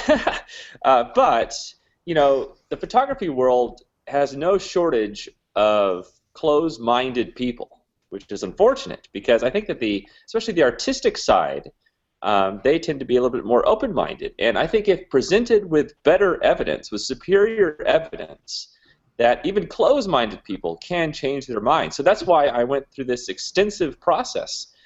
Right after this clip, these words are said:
of comparing the Nikon system to the Sony system. Because I was a hardcore Nikon guy, right? I had everything from a D two X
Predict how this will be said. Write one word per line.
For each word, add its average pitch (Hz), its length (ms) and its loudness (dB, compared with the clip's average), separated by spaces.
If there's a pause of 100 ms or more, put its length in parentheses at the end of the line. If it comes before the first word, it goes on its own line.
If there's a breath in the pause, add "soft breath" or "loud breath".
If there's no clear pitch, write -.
(220 soft breath)
of 120 320 4
comparing 156 640 0 (120)
the 104 60 -8
Nikon 107 560 0
system 82 640 -8 (360)
to 104 100 -8
the 98 80 -4
Sony 87 580 -2
system. 78 480 -10 (460 soft breath)
Because 135 360 0
I 208 180 2
was 240 160 0
a - 80 2
hardcore 135 800 0
Nikon 107 560 0
guy, 58 400 -4
right? 117 300 -2
I 123 100 -8
had 82 180 -2
everything 101 360 -4
from 85 160 -16
a 82 140 -14
D 107 220 -8
two 110 320 0
X 127 220 2